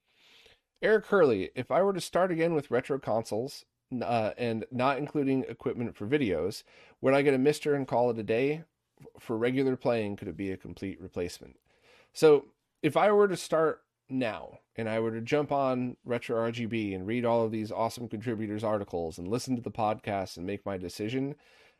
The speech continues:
I think I'd be at the same place that I'm at now, in that my favorite consoles I'm always gonna want. Because that, for me, is the nostal-, the nostalgia part of it.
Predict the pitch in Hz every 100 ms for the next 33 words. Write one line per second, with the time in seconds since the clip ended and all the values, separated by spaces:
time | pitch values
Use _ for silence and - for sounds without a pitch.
0 | _ _ 117 113 165 151 139 135 127 -
1 | 135 127 117 120 113 - 104 98 98 92
2 | 90 90 80 80 78 98 98 92 - _
3 | _ _ _ _ 120 143 156 - 135 135
4 | 135 - 127 110 - 67 - - 107 95
5 | 104 98 90 95 87 90 67 - _ _
6 | _ 135 127 127 113 143 180 - - 131
7 | 110 101 104 - 104 98 - - 92 -
8 | 127 117 113 117 - 117 104 87 - 73
9 | 76 76